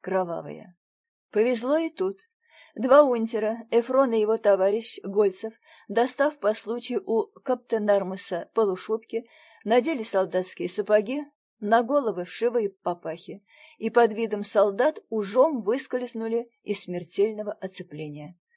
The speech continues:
Появление Сергея в Борисоглебском переулке было воспринято как чудо. Следует отдать должное Марине,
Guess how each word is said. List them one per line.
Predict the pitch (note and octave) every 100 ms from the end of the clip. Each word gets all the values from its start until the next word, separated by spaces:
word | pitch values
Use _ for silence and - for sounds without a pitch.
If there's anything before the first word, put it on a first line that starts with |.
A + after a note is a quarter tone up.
| _ _ _ _
Появление | G#3+ A3+ A3+ A#3+ A#3 A3+
Сергея | A3+ G#3+ G#3+ G#3 A3 G#3+ -
в | F3
Борисоглебском | G3 G#3 - G3+ G3+ G#3 - F#3 F#3
переулке | F#3+ F#3+ F#3 A#3+ A#3+ B3+
было | F#3+ F#3 F#3+
воспринято | G#3+ A3 - F#3 F3 F#3 G#3
как | G3 E3 -
чудо. | - D3+ E3 D3+ - _ _ _
Следует | - A3 A3+ A3+ A3+
отдать | - G#3+ G3 A3 G3
должное | A#3 G#3 F#3 F3+ F3
Марине, | E3+ F3+ F3 F3